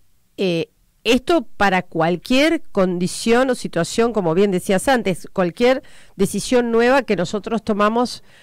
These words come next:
de emprender en nuestra vida. Ahora, ¿esto mismo se traslada a el crecimiento, eh, espiritual, al, al, al desarrollo del ser, digamos?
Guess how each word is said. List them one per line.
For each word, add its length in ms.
de 180
emprender 540
en 160
nuestra 400
vida. 360
Ahora, 420
¿esto 400
mismo 400
se 160
traslada 920
a 500
el 280
crecimiento, 1500
eh, 640
espiritual, 920
al, 200
al, 320
al 140
desarrollo 640
del 240
ser, 460
digamos? 720